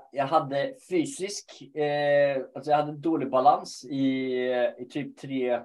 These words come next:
månader och jag hade känningar av det i kanske fem månader efter det med. Men alltså energin som jag fick där när jag liksom, eh,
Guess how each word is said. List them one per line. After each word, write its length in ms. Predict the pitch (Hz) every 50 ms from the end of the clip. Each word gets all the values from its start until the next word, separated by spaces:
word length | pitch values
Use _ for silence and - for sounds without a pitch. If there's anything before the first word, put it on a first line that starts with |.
| - _
månader 600 | 117 127 127 123 117 110 110 107 113 117 123 120 123
och 160 | 123 123 120 127
jag 60 | 127
hade 180 | 127 120 123 123
känningar 540 | 120 - - 151 127 123 113 113 131 151 147
av 200 | 131 120 113 110
det 180 | 113 110 110
i 80 | 113 107
kanske 240 | - 117 110 107 107
fem 300 | - - 123 117 113 117
månader 400 | 117 117 113 110 107 107 110 107
efter 160 | - - 110
det 120 | 110 120 120
med. 260 | 120 139 147 143 139 _ _ _ _ _ _ _ _ _
Men 480 | - 123 135 135 135 131 135 131 - -
alltså 260 | 127 131 135 135 - -
energin 720 | 135 135 135 135 131 - - - - 156 165 190 196 180
som 240 | 147 - 151 143 135
jag 100 | 135 135
fick 340 | - - 175 185 180 - _
där 200 | 131 123 120 120
när 340 | 123 123 123 120 117 113 113
jag 100 | 117 113
liksom, 480 | 113 113 - - 120 117 113 113 113
eh, 200 | 113 113 113 113